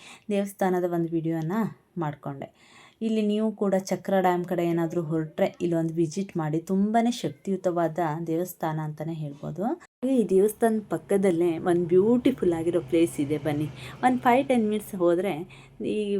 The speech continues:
ಪ್ಲೇಸ್ ಕಾಣಿಸುತ್ತೆ. ನಾನು ಕೂಡ ಇವಾಗ ಅಲ್ಲೇ ಹೋಗ್ತಾ ಇದ್ದೀನಿ. ಹಾಗೆ ನಿಮಗೂ ಕೂಡ ಇಂಥ ಒಂದು ಬ್ಯೂಟಿಫುಲ್ ಆಗಿರೋ ಪ್ಲೇಸನ್ನು ತೋರಿಸ್ದೇ ಹೋದರೆ ಆಗತ್ತಾ? ನೋಡಿ, ಇವಾಗ ಹೋಗ್ತಾ ಇದ್ದೀವಿ.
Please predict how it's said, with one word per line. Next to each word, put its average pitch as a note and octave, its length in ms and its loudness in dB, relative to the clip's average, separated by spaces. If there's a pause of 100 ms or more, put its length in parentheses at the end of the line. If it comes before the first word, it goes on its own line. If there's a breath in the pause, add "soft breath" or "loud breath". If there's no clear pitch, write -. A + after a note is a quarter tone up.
(120)
ಪ್ಲೇಸ್ G#3 420 -2
ಕಾಣಿಸುತ್ತೆ. D#3+ 680 -4
ನಾನು G#3+ 400 -2
ಕೂಡ F#3+ 180 -2
ಇವಾಗ E3+ 300 -2
ಅಲ್ಲೇ E3+ 220 -2
ಹೋಗ್ತಾ D#3 340 -10
ಇದ್ದೀನಿ. D#3 480 -4 (380 loud breath)
ಹಾಗೆ F3+ 240 2
ನಿಮಗೂ F#3 440 2
ಕೂಡ G3+ 220 0
ಇಂಥ E3+ 300 -2
ಒಂದು E3 260 -4
ಬ್ಯೂಟಿಫುಲ್ G#3 540 -2
ಆಗಿರೋ F3+ 460 0
ಪ್ಲೇಸನ್ನು F3 520 -2
ತೋರಿಸ್ದೇ F3+ 480 -4
ಹೋದರೆ E3 300 -4
ಆಗತ್ತಾ? D#3 580 -8 (760 loud breath)
ನೋಡಿ, D#3 200 -4
ಇವಾಗ D3 280 -6
ಹೋಗ್ತಾ D3+ 440 -8
ಇದ್ದೀವಿ. D3 500 -6